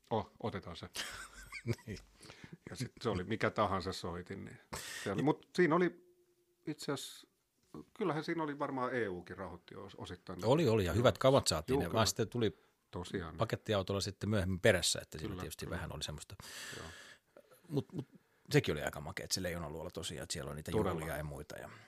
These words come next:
Speaker 1: Siellä, ja siellä, siellä kävi sitten ihan itsekseenkin usein kävi
Speaker 2: Mm.
Speaker 1: soittelemassa ja lauliskelemassa ja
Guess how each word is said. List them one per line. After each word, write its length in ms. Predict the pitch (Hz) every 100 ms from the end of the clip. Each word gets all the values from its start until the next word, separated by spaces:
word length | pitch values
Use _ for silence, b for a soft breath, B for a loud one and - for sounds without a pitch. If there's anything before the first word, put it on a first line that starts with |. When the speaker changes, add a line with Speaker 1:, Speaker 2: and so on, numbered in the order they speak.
| B -
Speaker 1:
Siellä, 420 | - 120 113 110
ja 100 | 131
siellä, 300 | - 160 123 -
siellä 280 | 165 120
kävi 220 | - 127 131
sitten 260 | - 135 - -
ihan 220 | 127 131
itsekseenkin 500 | 113 101 - 95 95
usein 360 | 87 - 82 - _ _ _
kävi 180 | 87 87
Speaker 2:
Mm. 160 | 82 82 _ _ _ _ -
Speaker 1:
soittelemassa 640 | - 85 - 82 80 -
ja 60 | 85
lauliskelemassa 680 | 80 80 - 87 82 -
ja 80 | 85